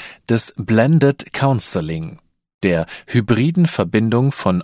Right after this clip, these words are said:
Online-Beratung einerseits und einer persönlichen Beratung vor Ort andererseits.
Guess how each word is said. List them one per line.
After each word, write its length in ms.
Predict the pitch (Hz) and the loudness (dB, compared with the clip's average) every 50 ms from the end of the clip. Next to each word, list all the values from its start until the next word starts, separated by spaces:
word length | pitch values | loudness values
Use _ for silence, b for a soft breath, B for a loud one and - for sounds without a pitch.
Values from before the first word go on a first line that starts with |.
| - - | -4 -4
Online-Beratung 1120 | 127 107 104 104 98 101 101 104 113 120 131 120 101 101 98 95 87 - - 101 87 92 - - | -2 -2 0 0 0 0 0 0 -2 0 0 0 2 2 0 0 -2 -4 -4 -4 -4 -4 -2 -4
einerseits 800 | 107 95 92 101 95 95 95 107 107 110 127 139 - - - - B B B B B B B _ | -4 -2 -2 -2 0 0 2 2 2 2 0 0 0 -2 -2 -2 B B B B B B B _
und 220 | 156 170 170 - | 0 0 2 2
einer 200 | 147 151 151 143 | 2 2 2 2
persönlichen 800 | - - 127 107 92 92 113 139 165 170 151 147 - - 113 95 | 0 0 -2 -2 0 2 2 4 4 4 2 0 0 -2 -4 -2
Beratung 560 | 82 90 85 90 98 101 101 - - 110 104 101 | -2 -2 0 0 0 0 0 -2 -4 -6 -6 -6
vor 320 | - - 85 80 - - - | -6 -6 -4 -4 -4 -2 -2
Ort 400 | 107 104 110 117 - - - - _ _ _ | 0 0 0 0 -2 -8 -12 -12 _ _ _
andererseits. 1080 | - 151 151 117 82 80 - 82 80 73 - 82 73 - - - - - - - - | -2 0 0 0 -2 -6 -6 -6 -6 -6 -6 -6 -8 -10 -10 -4 -2 -2 -2 -2 -4